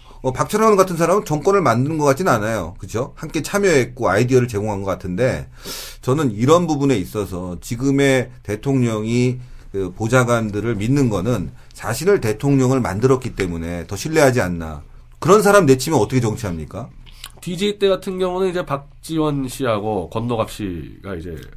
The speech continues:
Speaker 2: 거의 문의 역할들을
Speaker 1: 그러니까.
Speaker 2: 했었죠. 어, 그때 그리고 또 아들 이제 김홍일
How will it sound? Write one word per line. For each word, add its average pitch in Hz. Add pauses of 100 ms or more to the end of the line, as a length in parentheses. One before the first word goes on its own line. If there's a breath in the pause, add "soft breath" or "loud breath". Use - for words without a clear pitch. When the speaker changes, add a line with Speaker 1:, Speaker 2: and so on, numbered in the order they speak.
Speaker 2:
거의 90
문의 117
역할들을 90
Speaker 1:
그러니까. 165
Speaker 2:
했었죠. 80
어, -
그때 -
그리고 80
또 113
아들 117
이제 98
김홍일 113